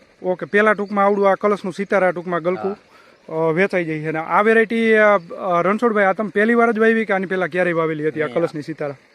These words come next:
Speaker 2: આપણે આ પહેલી વાર જ.
Speaker 1: આ પહેલી વાર વાવેલી ને?
Speaker 2: હા.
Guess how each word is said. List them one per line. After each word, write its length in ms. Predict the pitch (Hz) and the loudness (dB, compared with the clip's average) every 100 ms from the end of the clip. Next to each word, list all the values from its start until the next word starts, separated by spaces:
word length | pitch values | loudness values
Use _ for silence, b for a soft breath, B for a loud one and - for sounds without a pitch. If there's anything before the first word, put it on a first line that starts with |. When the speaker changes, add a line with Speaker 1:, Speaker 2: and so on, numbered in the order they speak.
| - | -20
Speaker 2:
આપણે 220 | 123 123 | -16 -14
આ 40 | 123 | -14
પહેલી 300 | 131 127 107 | -12 -14 -12
વાર 240 | 98 90 | -14 -16
જ. 40 | 87 _ _ | -20 _ _
Speaker 1:
આ 80 | 175 | -4
પહેલી 260 | 170 214 214 | 2 4 4
વાર 140 | 196 | 4
વાવેલી 320 | 185 196 247 | 4 4 2
ને? 100 | 233 139 | -2 -6
Speaker 2:
હા. 200 | 92 | -16